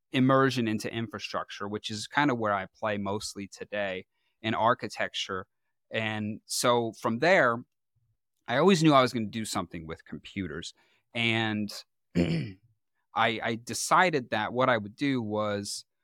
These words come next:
was try to, try to just run my own business. So I ran my own business from the time I was in middle school, just doing tech support stuff. Um, and then I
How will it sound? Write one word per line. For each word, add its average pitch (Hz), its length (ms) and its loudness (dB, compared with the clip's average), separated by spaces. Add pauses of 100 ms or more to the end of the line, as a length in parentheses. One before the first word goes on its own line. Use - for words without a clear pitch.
(140)
was 120 180 -2
try 143 420 4 (120)
to, 123 540 -2 (380)
try 139 160 2
to 160 80 2
just 151 220 -2
run 120 140 2
my 104 120 0
own 95 160 -4
business. - 480 -10
So - 120 -4
I 110 60 2
ran 135 220 2
my 143 80 2
own 139 140 0
business 117 360 -4
from 107 160 -4
the 101 60 -4
time 113 260 -6
I 110 100 -2
was 107 160 -8
in 107 140 -4
middle 98 200 -4
school, 104 380 -6
just 135 200 -12
doing 147 200 2
tech - 260 -2
support 107 400 -6
stuff. - 540 -4 (480)
Um, 95 580 0 (720)
and 117 460 0
then 156 360 4 (400)
I 113 320 2